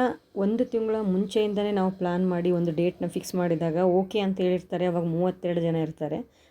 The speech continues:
ಅಂದರೆ ಫಸ್ಟ್ ವರ್ಷ ನಾವು ಒಂಬತ್ತು ಜನ ಸೇರಿದ್ವಿ, ಸೆಕೆಂಡ್ ಇಯರ್ ಹತ್ತೊಂಬತ್ತು ಫ್ರೆಂಡ್ಸ್ ಸೇರಿದ್ವಿ. ಮೂರನೇ ವರ್ಷಕ್ಕೆ ಮೂವತ್ತೈದಾದ್ರೂ ಆಗ್ತಾರೆ ಅಂತ ಪ್ಲಾನ್ ಇತ್ತು. ಅದರಲ್ಲಿ ಸುಮಾರು ಜನ, ಅಂದರೆ ಊರಲ್ಲಿರೋರೇ, ಲೋಕಲ್ ಅವರೇ ಐದಾರು ಜನ ಬಂದಿಲ್ಲ. ಅವ್ರಿಗೇನೇನು ಕೆಲಸ ಇತ್ತು ನನಗೆ ಗೊತ್ತಿಲ್ಲ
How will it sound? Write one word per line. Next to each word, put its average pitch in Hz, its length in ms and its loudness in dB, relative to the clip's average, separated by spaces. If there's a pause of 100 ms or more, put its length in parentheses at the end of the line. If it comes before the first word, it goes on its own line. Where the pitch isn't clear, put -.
(120)
ಅಂದರೆ 175 280 4
ಫಸ್ಟ್ 175 340 -4
ವರ್ಷ 190 180 -2
ನಾವು 185 340 2
ಒಂಬತ್ತು 170 320 0
ಜನ 185 160 0
ಸೇರಿದ್ವಿ, 175 480 -4
ಸೆಕೆಂಡ್ 180 460 -4
ಇಯರ್ 175 200 0 (440)
ಹತ್ತೊಂಬತ್ತು 196 560 -2
ಫ್ರೆಂಡ್ಸ್ 175 340 -6
ಸೇರಿದ್ವಿ. 170 480 -4 (840)
ಮೂರನೇ 214 340 4
ವರ್ಷಕ್ಕೆ 202 520 -2
ಮೂವತ್ತೈದಾದ್ರೂ 208 840 2
ಆಗ್ತಾರೆ 175 340 -2
ಅಂತ 175 160 -4
ಪ್ಲಾನ್ 170 340 -2
ಇತ್ತು. 190 400 -8 (320)
ಅದರಲ್ಲಿ 202 460 2
ಸುಮಾರು 202 520 0
ಜನ, 208 220 -2
ಅಂದರೆ 202 200 0
ಊರಲ್ಲಿರೋರೇ, 196 720 4
ಲೋಕಲ್ 190 420 2
ಅವರೇ 202 160 2
ಐದಾರು 175 360 2
ಜನ 165 200 0
ಬಂದಿಲ್ಲ. 156 380 -4 (400)
ಅವ್ರಿಗೇನೇನು 214 540 4
ಕೆಲಸ 202 260 -2
ಇತ್ತು 202 260 -4
ನನಗೆ 190 200 0
ಗೊತ್ತಿಲ್ಲ 170 400 -4